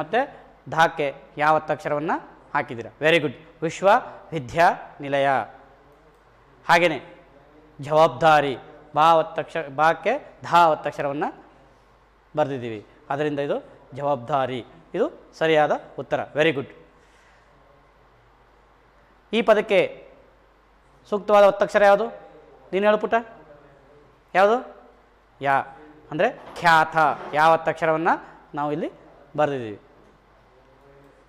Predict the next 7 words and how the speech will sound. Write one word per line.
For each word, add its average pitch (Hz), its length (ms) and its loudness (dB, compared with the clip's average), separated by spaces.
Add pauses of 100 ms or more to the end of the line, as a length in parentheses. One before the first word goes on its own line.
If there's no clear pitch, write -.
(120)
ನಂತರ 160 200 -2 (1120)
ಧೃತಿಗೇಡು, 165 540 2 (460)
ದಾ 160 100 4 (120)
ಒತ್ತಕ್ಷ-, 156 380 -6 (260)
ಒತ್ತಕ್ಷರಕ್ಕೆ 156 560 -6 (360)
ರು, 160 80 2 (1900)
ಧೃತಿಗೇಡು. 147 480 -4